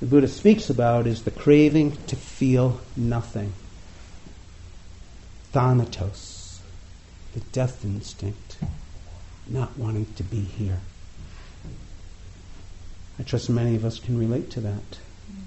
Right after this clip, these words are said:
I actually noticed the other night in retreat here, there was a pain in my heart that was so wrenching,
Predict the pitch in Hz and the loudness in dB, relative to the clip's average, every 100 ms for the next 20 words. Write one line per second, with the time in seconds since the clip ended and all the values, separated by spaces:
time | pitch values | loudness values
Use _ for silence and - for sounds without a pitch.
0 | 185 - - - - - - - - - | -14 -14 -14 -14 -12 -12 -10 -10 -10 -12
1 | - - - - - - 135 143 - 135 | -10 -10 -12 -14 -10 2 6 6 6 8
2 | 135 135 131 135 120 123 120 120 120 - | 8 6 4 2 4 4 4 4 0 -2
3 | - 127 117 110 - 156 156 120 110 110 | -4 0 2 0 2 2 2 0 -2 -2
4 | 98 - - - - - - - - - | -4 -8 -16 -16 -16 -14 -14 -8 -6 -6
5 | - - - - - - - - - - | -8 -12 -16 -16 -16 -16 -16 -16 -18 -18
6 | - - - - 139 143 135 131 117 170 | -18 -16 -14 6 10 10 10 4 6 8
7 | 180 170 156 135 110 120 117 - - 117 | 10 10 8 6 4 4 2 -2 -6 -4
8 | 110 131 - - 147 147 165 175 180 170 | -2 -4 -6 0 6 8 10 8 6 0
9 | - - 139 107 110 117 123 - - 73 | -8 -10 -6 -2 0 2 2 0 -2 -2
10 | 104 | -6